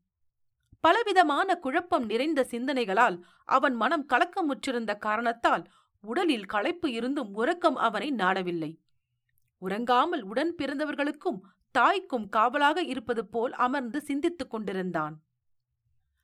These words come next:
இவ்வாறு அவன் விழித்திருந்த போது அங்கே ஒரு வியப்புக்குரிய நிகழ்ச்சி நடந்தது. சிந்தனை போக்கில் லயித்துப் போய் வீற்றிருந்த அவன்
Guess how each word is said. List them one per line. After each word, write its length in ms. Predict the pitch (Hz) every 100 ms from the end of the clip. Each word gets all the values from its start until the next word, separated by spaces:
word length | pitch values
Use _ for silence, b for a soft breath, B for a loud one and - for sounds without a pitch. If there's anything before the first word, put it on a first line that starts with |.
| _
இவ்வாறு 720 | 226 294 233 233 302 247 - _
அவன் 340 | - 302 320 262
விழித்திருந்த 680 | 226 370 381 320 302 311
போது 480 | 277 202 254 220 180
அங்கே 380 | _ 285 349 320
ஒரு 260 | 262 269 311
வியப்புக்குரிய 680 | 190 349 392 370 - 220 320
நிகழ்ச்சி 460 | 254 226 233 -
நடந்தது. 540 | 320 240 202 185 175 175 _ _ _ _ _ _ _
சிந்தனை 500 | - 330 392 480 440
போக்கில் 460 | 359 320 330 349 247
லயித்துப் 440 | 254 370 403 359
போய் 200 | 285 330
வீற்றிருந்த 560 | 233 311 294 254 233 233
அவன் 420 | 165 170 285